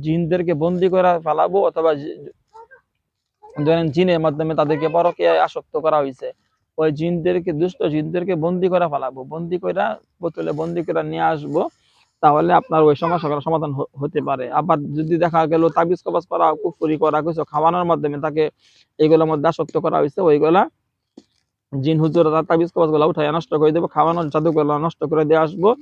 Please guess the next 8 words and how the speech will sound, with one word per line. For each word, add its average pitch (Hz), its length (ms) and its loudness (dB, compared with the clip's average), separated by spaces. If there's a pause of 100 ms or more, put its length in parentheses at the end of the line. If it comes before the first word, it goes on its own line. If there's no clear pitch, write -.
(340)
ইনশাল্লাহ 170 460 -2
দেখবেন 175 320 -2
আপনার 165 300 -2
রোগীর 175 340 2
সমস্যাগুলো 175 440 -4
সমাধান 466 300 -4
হয়ে 466 260 0
যাবে। - 200 -4